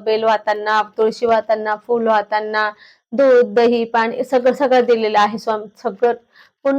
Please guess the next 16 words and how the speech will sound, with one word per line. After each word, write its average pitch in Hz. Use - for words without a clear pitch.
षडोपचार 226
विधी 233
दिलेला 214
आहे 220
स्वामींचा. 202
जर 247
आपल्याकडे 247
तो 240
ग्रंथ 240
असेल 226
तर -
आपण 220
तसा 220
प्र-, 226
पद्धतीने 226
ष-, 233